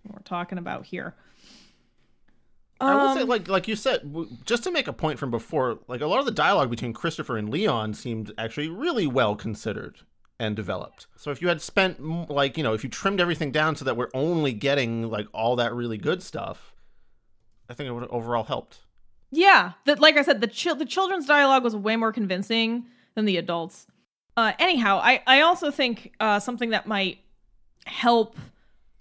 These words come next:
Speaker 1: hold readers' attention and make everything feel a little more, um,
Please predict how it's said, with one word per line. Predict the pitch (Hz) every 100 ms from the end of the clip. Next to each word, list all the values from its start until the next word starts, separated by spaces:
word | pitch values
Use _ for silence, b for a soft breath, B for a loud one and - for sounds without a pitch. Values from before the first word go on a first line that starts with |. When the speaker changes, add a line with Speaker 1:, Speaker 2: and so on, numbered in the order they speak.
| _
Speaker 1:
hold | - 262 240
readers' | 247 240 240
attention | 226 240 226 233 214 214 208 196 -
and | 214 208
make | 208 214 196 - _ _ -
everything | 233 226 208 208
feel | 185 - 214 208 202
a | 202
little | 202 208
more, | 208 202 190 190 180 -
um, | 190 190 185 185